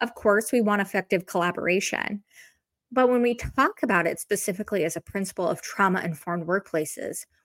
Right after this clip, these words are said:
we're also gonna talk a lot about power dynamics,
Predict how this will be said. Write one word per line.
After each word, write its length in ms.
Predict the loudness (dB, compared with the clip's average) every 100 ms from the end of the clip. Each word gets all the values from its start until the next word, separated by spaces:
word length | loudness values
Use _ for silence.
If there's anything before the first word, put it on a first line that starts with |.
| -8
we're 100 | -6 -4
also 300 | -2 -2 -2
gonna 180 | -2
talk 380 | -6 -6 -6 -6 _
a 80 | -2
lot 360 | 0 0 -2 -4
about 260 | -4 -4 -6 _
power 480 | -2 6 8 8 4
dynamics, 720 | 2 -8 -10 -10 -12 -14